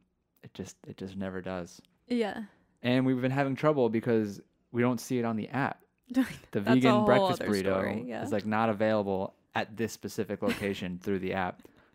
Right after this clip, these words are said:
Speaker 1: So we've been trying, I've been letting them know, and I hope it gets
Speaker 2: Yeah.
Speaker 1: fixed, but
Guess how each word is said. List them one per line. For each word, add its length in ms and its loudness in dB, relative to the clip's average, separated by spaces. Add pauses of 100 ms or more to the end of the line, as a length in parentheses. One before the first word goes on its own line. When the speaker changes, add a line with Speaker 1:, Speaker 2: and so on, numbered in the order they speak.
Speaker 1:
So 100 -14
we've 80 -2
been 120 2
trying, 300 2
I've 180 0
been 160 4
letting 260 2
them 160 0
know, 280 2
and 100 -6
I 40 -6
hope 200 -2
it 80 2
gets 200 -2
Speaker 2:
Yeah. 60 -12
Speaker 1:
fixed, 280 -2
but 240 -6